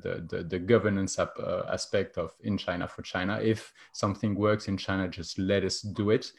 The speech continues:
Uh, we welcome investments from the, the global headquarters, but there is stuff that happens here that,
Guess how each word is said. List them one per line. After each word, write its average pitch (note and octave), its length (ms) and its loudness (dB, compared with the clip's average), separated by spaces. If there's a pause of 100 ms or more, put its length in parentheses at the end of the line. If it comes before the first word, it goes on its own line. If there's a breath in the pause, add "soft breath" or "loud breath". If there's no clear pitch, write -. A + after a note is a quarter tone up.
(260 soft breath)
Uh, F2 220 -2
we F#2 140 0
welcome F#2 380 2
investments F#2 640 -2
from F2+ 320 -4
the, E2+ 240 -2 (320 soft breath)
the G#2+ 80 0
global G2+ 320 2
headquarters, A2 540 2
but G2+ 160 2
there F#2 120 4
is F#2 140 0
stuff - 400 2
that F2+ 160 4
happens G2 380 0
here G2+ 380 2
that, F#2 320 -2